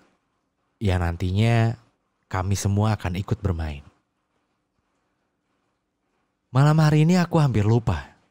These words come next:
kalau misalkan aku ini punya pasangan. Jujur, sebelum aku bertengkar hebat dengan pasanganku ini, kadang ketika hampir setiap malam di sela-sela kesibukanku,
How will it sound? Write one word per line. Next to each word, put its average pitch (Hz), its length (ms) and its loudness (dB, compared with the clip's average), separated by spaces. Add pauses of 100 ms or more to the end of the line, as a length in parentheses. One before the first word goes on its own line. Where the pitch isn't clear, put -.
(140)
kalau 95 240 -2
misalkan 101 560 -2
aku 87 240 -4
ini 95 160 -4
punya 87 240 -4
pasangan. 78 720 -6 (1400)
Jujur, 98 640 0 (640)
sebelum 120 400 2
aku 107 160 -4
bertengkar 95 400 -4
hebat 117 400 -2
dengan 90 240 -2
pasanganku 87 560 -4
ini, 85 400 -4 (1800)
kadang 131 640 0 (300)
ketika 113 320 -4
hampir 123 480 0
setiap 98 320 -4
malam 104 560 -2
di 101 160 -8
sela-sela 95 400 -2
kesibukanku, 98 960 -4